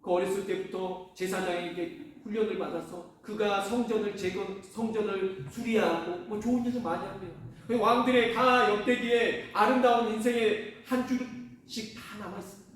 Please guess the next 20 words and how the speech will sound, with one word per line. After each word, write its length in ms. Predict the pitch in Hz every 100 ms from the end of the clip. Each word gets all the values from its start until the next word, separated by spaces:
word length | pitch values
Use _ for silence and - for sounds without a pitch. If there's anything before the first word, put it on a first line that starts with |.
| -
뭐냐면 540 | 202 208 202 190 - -
그들이 320 | 175 170 170 180
이때 240 | 180 - 202
하나님을 760 | 196 196 180 190 180 175 - -
의지하였고 560 | 175 170 156 147 147 -
하나님을 500 | 196 180 160 156 156
부-, 340 | - - 160
불렀다. 300 | 156 160 - - _ _
하나님을 460 | 202 196 196 180 -
의지했더라. 420 | - 185 - - - -
이런 260 | 240 269 226
내용들이 420 | 240 240 247 -
다 380 | 156 170 180 180
들어가 240 | 247 240
있습니다. 320 | - - - - - - - - - _ _ - - - -
중요한 380 | 160 151 143 135
건요, 220 | 131 139 - - - - -
북이스라엘에 720 | - - 135 - 131 123 120
있을까요, 380 | 117 - 120 123
없을까요? 480 | 113 - - 131